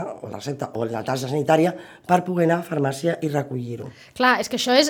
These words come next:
Speaker 2: és, mm, prou novedós, encara que sigui fa poc,
Speaker 1: Sí.
Speaker 2: però és prou novedós, perquè fins ara això no passava per
Speaker 1: No,
Speaker 2: aquí, no?
Speaker 1: i fins i tot també fem una altra cosa, que és,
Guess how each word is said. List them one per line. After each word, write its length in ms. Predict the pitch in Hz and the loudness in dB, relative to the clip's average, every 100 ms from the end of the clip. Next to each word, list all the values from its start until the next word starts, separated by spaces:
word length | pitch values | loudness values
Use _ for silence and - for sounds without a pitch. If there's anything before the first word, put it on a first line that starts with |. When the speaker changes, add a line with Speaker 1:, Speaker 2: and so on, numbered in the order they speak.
| - | 4
Speaker 2:
és, 220 | 254 214 | 4 4
mm, 360 | 226 214 202 202 | 2 2 0 0
prou 160 | 240 240 | 4 6
novedós, 480 | 302 254 180 254 247 | 6 4 4 4 4
encara 300 | 190 214 214 | 2 0 0
que 100 | 240 | 0
sigui 140 | 240 202 | -2 0
fa 100 | 214 | 0
poc, 140 | 196 | 2
Speaker 1:
Sí. 60 | 143 | 6
Speaker 2:
però 120 | 240 | 4
és 100 | 131 | 4
prou 220 | 131 254 | 4 4
novedós, 460 | 285 214 165 247 - | 6 4 6 4 4
perquè 180 | 202 208 | -4 -4
fins 240 | - 202 | -4 0
ara 140 | 202 240 | 0 0
això 180 | 240 | 0
no 120 | 226 262 | 0 0
passava 400 | 254 214 190 180 | 0 2 0 2
per 100 | 170 | 4
Speaker 1:
No, 120 | 185 | 8
Speaker 2:
aquí, 180 | 269 220 | 8 8
no? 260 | 196 320 | 4 2
Speaker 1:
i 120 | 202 196 | 2 2
fins 200 | 196 202 | 2 2
i 40 | |
tot 160 | 196 196 | 2 4
també 240 | 240 214 | 4 4
fem 160 | 208 208 | 2 4
una 120 | 208 | 4
altra 160 | 185 180 | 2 4
cosa, 400 | 214 196 247 - | 4 6 2 2
que 260 | 175 175 | 4 6
és, 180 | 170 - | 4 0